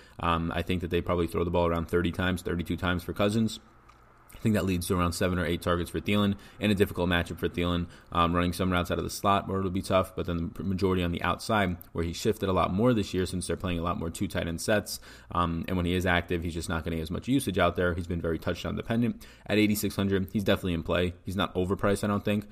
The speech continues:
um, but he's just, he's properly priced, and I don't think I need to prioritize it. Aaron Jones at ten thousand eight hundred, I do think he is overpriced.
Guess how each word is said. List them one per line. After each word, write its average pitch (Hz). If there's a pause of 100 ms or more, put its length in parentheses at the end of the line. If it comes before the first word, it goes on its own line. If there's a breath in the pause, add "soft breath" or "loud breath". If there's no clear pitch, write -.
(220 loud breath)
um, 85
but 85
he's 87
just, -
he's 107
properly 98
priced, 87
and 87
I 85
don't 82
think 82
I 82
need 82
to 78
prioritize 80
it. - (840)
Aaron 123
Jones 107
at 101
ten 104
thousand 95
eight 90
hundred, 92
I 85
do 98
think 95
he 87
is 98
overpriced. 110